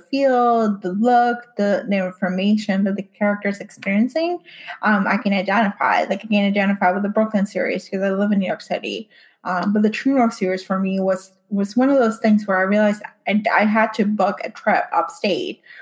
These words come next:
right away after reading the series. I was like,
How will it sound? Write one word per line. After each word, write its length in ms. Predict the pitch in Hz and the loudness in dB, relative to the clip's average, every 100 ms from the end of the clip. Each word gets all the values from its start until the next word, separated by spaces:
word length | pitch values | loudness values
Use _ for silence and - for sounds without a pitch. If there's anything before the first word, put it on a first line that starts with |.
| - _ | -20 _
right 200 | 202 196 | 0 2
away 280 | 190 190 127 | 2 2 4
after 320 | - 202 - | 2 0 -2
reading 320 | 170 165 165 | 0 0 -2
the 80 | 233 | -4
series. 640 | - 147 - - 202 - - | -4 -2 0 -2 -2 -6 -4
I 100 | 196 | 0
was 120 | 202 | 2
like, 180 | 190 151 | 2 0